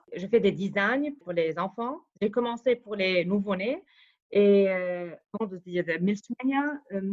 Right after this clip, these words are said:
Milch, euh, c'est, euh, le lait. Et Mania, c'est Mani. Le slogan que j'utilise tout le temps, c'est, euh, Crazy About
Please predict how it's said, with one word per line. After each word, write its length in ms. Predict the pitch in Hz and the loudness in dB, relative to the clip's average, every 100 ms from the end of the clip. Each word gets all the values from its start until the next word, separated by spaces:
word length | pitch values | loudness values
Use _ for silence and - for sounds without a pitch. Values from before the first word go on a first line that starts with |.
| 214 | -4
Milch, 140 | 311 - 415 - | -6 -10 -18 -6
euh, 160 | 202 190 185 - | -6 -6 -14 -8
c'est, 360 | 185 185 185 - | -8 -8 -14 -12
euh, 80 | 175 | -8
le 140 | 170 175 | -2 -2
lait. 260 | 180 254 370 _ _ - | 0 -2 -2 _ _ -4
Et 200 | 196 185 | -4 -4
Mania, 480 | 190 220 247 247 240 - | -4 -2 -2 -4 -10 -6
c'est 140 | 202 190 180 185 | -6 -6 -14 -12
Mani. 400 | 180 196 269 254 185 | -10 -10 -10 -12 -14
Le 80 | 175 _ | -18 _
slogan 420 | 208 202 220 311 - _ - | 8 10 8 2 0 _ 4
que 80 | 196 | 6
j'utilise 540 | 185 233 233 208 262 - | 8 8 8 6 6 2
tout 100 | 247 | -8
le 80 | - - | -8 -4
temps, 180 | 254 262 | -4 4
c'est, 280 | 233 233 - - | 10 10 8 6
euh, 460 | 196 190 185 190 185 - 175 | 6 6 4 4 2 0 -4
Crazy 560 | - 240 254 196 240 - | 4 6 6 4 2 4
About 440 | 170 190 233 359 | 4 4 2 0